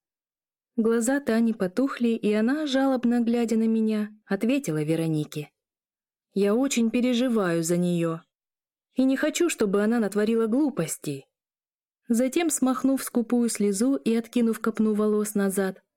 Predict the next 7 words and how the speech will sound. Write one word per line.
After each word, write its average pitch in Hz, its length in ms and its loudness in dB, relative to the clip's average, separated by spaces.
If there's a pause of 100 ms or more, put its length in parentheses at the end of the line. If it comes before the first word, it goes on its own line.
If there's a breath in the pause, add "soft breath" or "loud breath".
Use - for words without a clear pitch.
(140)
девушка 233 500 0
спросила 208 580 0
уже 190 260 2
у 185 80 0
меня 190 300 0
более 180 400 0
грозно: 143 560 -4